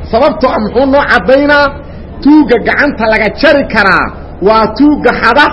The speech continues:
rubcu diinaar iyo wixii ka badan. Muxuu ka saaray marka? Dhammaan tuug iyo tuugad kasta oo xadaan wax rubcu diinaar ka yar. Ah, gacan lagama jari karo. Waa laga saaray aayadda cumuumkeedii.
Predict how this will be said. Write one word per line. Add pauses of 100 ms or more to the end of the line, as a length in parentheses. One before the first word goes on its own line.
(520)
rubcu
diinaar (400)
iyo
wixii
ka
badan. (580)
Muxuu
ka
saaray
marka? (280)
Dhammaan (160)
tuug
iyo
tuugad
kasta (220)
oo
xadaan (300)
wax
rubcu
diinaar
ka
yar. (680)
Ah,
gacan
lagama
jari
karo.
Waa
laga
saaray
aayadda
cumuumkeedii.